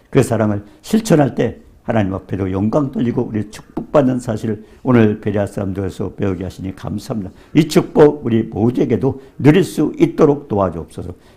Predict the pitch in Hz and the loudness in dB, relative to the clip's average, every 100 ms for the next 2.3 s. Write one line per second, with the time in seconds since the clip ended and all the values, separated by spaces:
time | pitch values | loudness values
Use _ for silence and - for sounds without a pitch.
0 | - 117 156 165 165 151 143 135 - 113 | 2 8 8 8 6 8 6 6 2 0
1 | 113 113 110 - 107 104 92 107 95 92 | 2 0 -2 -4 -2 -2 -2 -4 -4 -4
2 | 92 92 | -4 -6